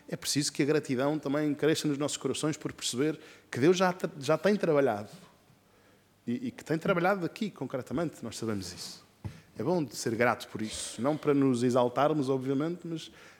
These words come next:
mas porque seria uma ingratidão não reconhecer as coisas extraordinárias que Deus faz a partir de, faz por meio de nós e com a nossa vida. Mas eu insisto nesta, nesta lógica da,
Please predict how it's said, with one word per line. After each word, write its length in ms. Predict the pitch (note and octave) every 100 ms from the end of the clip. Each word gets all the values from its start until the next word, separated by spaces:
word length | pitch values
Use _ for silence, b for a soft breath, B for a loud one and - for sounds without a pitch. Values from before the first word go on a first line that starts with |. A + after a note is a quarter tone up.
| B
mas 160 | D3 D3+
porque 240 | - -
seria 280 | - A#2 B2+
uma 140 | C3
ingratidão 540 | B2 A#2+ B2 G#2+ A2+ C#3+
não 120 | C3+
reconhecer 560 | - - A2 - A#2+ B2+ A#2 A#2+ -
as 100 | -
coisas 260 | B2 A2+
extraordinárias 540 | - A#2 A2 A2 A#2 A2+
que 100 | -
Deus 120 | G#2+
faz 300 | - G2+ G2
a 20 |
partir 300 | - G2+ G2+
de, 120 | F#2+ - B B B -
faz 180 | G#2+
por 160 | - -
meio 160 | G#2+ G#2
de 80 |
nós 240 | G2 A#2 G#2
e 60 |
com 100 | G2+
a 60 | G2+
nossa 200 | F#2 -
vida. 440 | - - - - - - B B B B B B B
Mas 120 | A2+ B2+
eu 300 | D3+ D3+ -
insisto 800 | D3 C3 E3+ - - - D3+ C#3 C#3 - -
nesta, 580 | C#3 C3+ - C#3+ C#3 C3 B2+ -
nesta 260 | B2 B2+ -
lógica 440 | C3 C3 C3 -
da, 160 | C3 B2+